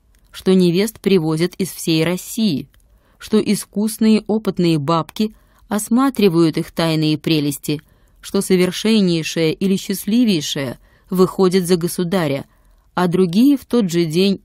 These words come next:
за молодых придворных чиновников. Сие известие может относиться единственно к двум бракам Василия, ибо отец и дед и предки его женились обыкновенно на княжнах владетельных.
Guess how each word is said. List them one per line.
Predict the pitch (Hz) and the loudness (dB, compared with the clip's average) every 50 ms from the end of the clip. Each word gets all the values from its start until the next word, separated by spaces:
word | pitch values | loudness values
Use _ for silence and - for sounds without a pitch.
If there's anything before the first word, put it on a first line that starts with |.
| - | -12
за | - 151 170 165 | -10 -4 -4 -2
молодых | 160 160 151 151 151 147 151 226 262 254 - _ _ _ | -2 -2 -2 -2 -4 -4 -2 -2 -4 -4 -6 _ _ _
придворных | - 170 175 151 143 139 151 160 170 180 180 - | -6 -4 -4 -4 -2 -2 -2 -2 -2 -2 -4 -6
чиновников. | - - 185 160 143 127 - 131 123 - - - - - - _ _ _ _ _ _ _ _ _ _ _ _ _ _ _ _ _ _ _ - | -4 -4 -2 -2 -2 -4 -4 -6 -6 -8 -10 -14 -18 -18 -20 _ _ _ _ _ _ _ _ _ _ _ _ _ _ _ _ _ _ _ -18
Сие | - - - 208 180 180 175 170 165 | -8 -2 0 0 2 2 2 2 2
известие | 143 156 170 226 254 - - - 151 131 117 - _ _ _ _ _ _ _ _ - | 0 0 -2 -4 -4 -4 -8 -4 -4 -2 -2 -4 _ _ _ _ _ _ _ _ -2
может | 214 247 285 302 302 285 285 | 0 2 2 2 0 -2 -2
относиться | 269 - 240 233 226 - 277 247 - - | -2 0 -2 -2 0 0 -2 -2 -2 -2
единственно | 220 208 214 196 175 233 247 240 226 - - 208 220 220 220 220 220 214 - | 0 0 0 0 2 0 0 0 -2 -4 -4 0 2 4 4 4 4 2 0
к | - 175 180 | -4 -4 0
двум | 165 196 175 220 240 247 220 185 | 0 0 2 2 2 4 4 4
бракам | 180 190 196 196 - 214 202 202 | 2 0 0 -2 -2 0 0 2
Василия, | 185 190 190 - - - 233 220 156 143 135 120 101 151 - _ _ _ _ _ _ _ _ _ - | 2 0 0 -2 -2 0 0 0 0 0 -2 -4 -6 -10 -12 _ _ _ _ _ _ _ _ _ -2
ибо | 214 208 185 160 180 | 0 0 2 2 0
отец | 175 - 175 175 - - 196 214 226 220 - | 0 0 -2 -4 -2 -2 -2 -2 -2 0 -2
и | 160 | -4
дед | 151 135 180 220 226 - | -2 -2 -2 -2 -2 -2
и | 151 | -4
предки | - - 165 202 233 - - - 214 | -4 -2 -2 0 -2 -2 -2 0 0
его | 208 196 202 196 | 0 2 0 0
женились | 175 196 208 226 262 262 254 - - | 0 2 2 2 2 2 0 0 -2
обыкновенно | 196 180 185 190 185 170 165 151 160 170 196 202 208 208 | -2 -2 -2 -2 -2 -2 0 0 0 0 0 2 2 2
на | 196 175 | 0 -2
княжнах | - - 180 160 147 151 147 143 139 - - | -2 -2 -2 -2 -2 -2 -4 -4 -4 -6 -4
владетельных. | 160 160 160 151 156 143 - - 135 123 117 107 - - _ | -4 -4 -2 -2 -2 -4 -4 -4 -8 -8 -8 -8 -10 -14 _